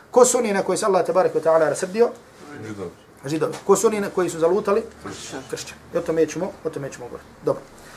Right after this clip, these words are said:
Speaker 1: Međutim, ono što ćemo spominjati od pouka i poruka iz ove kuranske sure, Allah vam dao svako dobro, znači, jeste prva stvar da u ovoj kuranskoj suri imamo da ova kuranska sura sadrži i spominje sve tri vrste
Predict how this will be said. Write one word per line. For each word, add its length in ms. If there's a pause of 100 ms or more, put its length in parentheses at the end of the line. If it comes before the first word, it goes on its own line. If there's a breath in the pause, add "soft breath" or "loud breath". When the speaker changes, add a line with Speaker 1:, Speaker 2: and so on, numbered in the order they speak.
(340 loud breath)
Speaker 1:
Međutim, 340
ono 160
što 120
ćemo 160
spominjati 500 (240)
od 100
pouka 380
i 80
poruka 300
iz 100
ove 180
kuranske 400
sure, 320 (200)
Allah 200
vam 80
dao 120
svako 300
dobro, 220 (680 loud breath)
znači, 240
jeste 280
prva 340
stvar 440 (480)
da 140
u 80
ovoj 300
kuranskoj 460
suri 380 (540 loud breath)
imamo 520
da 100
ova 220
kuranska 400
sura 300
sadrži 680 (580)
i 80
spominje 600 (180)
sve 240
tri 240
vrste 420